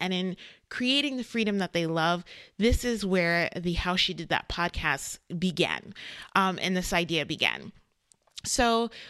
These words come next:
over the course of this podcast, what you're going to be learning and what we're gonna be talking about is just kind of those sticky spots in our business, which maybe you just need a little bit of help on or a little bit of knowledge about.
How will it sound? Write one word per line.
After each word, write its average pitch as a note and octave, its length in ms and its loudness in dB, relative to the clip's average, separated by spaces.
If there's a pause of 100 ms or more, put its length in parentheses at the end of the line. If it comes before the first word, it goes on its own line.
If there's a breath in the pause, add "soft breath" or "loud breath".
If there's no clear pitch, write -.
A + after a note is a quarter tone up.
(140 loud breath)
over C4+ 580 4
the G3+ 260 -2
course B3+ 380 -2
of B3 80 -6
this A#3+ 160 0
podcast, F3+ 640 0
what G3+ 400 -2
you're C4+ 160 0
going A3 440 2
to G3+ 440 2
be F#3+ 180 0
learning C4 400 0
and A3+ 100 2
what G#3 140 0
we're A#3+ 80 2
gonna A3+ 160 0
be G3+ 100 -2
talking A#3+ 460 -2
about B3+ 300 0 (260 loud breath)
is C4+ 160 -2
just - 280 -4 (140)
kind A#4+ 200 0 (100)
of A#4 60 2
those F#4+ 120 2
sticky - 400 0
spots - 380 0
in G#3+ 80 -2
our G3 100 2
business, G3 520 0 (240 loud breath)
which A#3+ 180 0
maybe D#4+ 240 2
you E4 140 2
just A#3 240 0
need G3+ 260 4
a F3+ 100 0
little B3+ 360 2
bit B3+ 140 2
of G3 120 -2
help B3+ 380 0 (280)
on B3 380 2 (260 loud breath)
or G3+ 80 2
a G3+ 60 4
little G#3+ 220 0
bit F#3+ 160 0
of F3 80 -4
knowledge A#3 420 0
about. A3+ 380 0